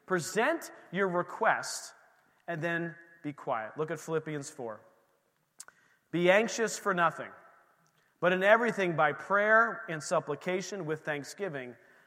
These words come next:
let your requests be made known to God." There it is with thanksgiving again.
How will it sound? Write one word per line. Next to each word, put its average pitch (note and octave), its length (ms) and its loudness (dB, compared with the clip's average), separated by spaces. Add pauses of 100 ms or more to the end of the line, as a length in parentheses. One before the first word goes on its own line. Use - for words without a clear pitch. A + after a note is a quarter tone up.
let G3 440 4
your D#4+ 140 2
requests G#3 640 2
be E3+ 160 -6
made D#3+ 240 -2
known D#3+ 340 0
to F3 120 -8
God." C3+ 260 0
There D3 120 -2
it D#3 60 -4
is D3+ 120 -8
with D3+ 120 -8
thanksgiving C#3+ 640 -6
again. G#2 320 -16